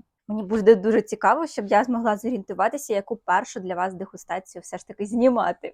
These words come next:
Також не забувайте, що якщо ви ще не вмієте замовляти з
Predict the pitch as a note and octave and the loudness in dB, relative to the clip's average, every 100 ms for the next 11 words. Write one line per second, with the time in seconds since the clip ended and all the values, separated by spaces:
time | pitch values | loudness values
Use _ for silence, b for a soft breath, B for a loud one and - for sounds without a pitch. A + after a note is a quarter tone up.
0 | _ - C4+ F4+ F4 C#4 B3+ C4+ C#4 B3+ | _ -2 4 4 6 2 2 2 2 0
1 | A3+ A3+ - C#4 B3+ D4 - B3 C4+ C#4 | -2 -4 -2 -2 0 0 0 2 4 4
2 | D4 C4+ A3 G#3+ A3 A#3 A3+ A3 F#3+ | 4 2 0 -2 -4 -2 -2 -2 -10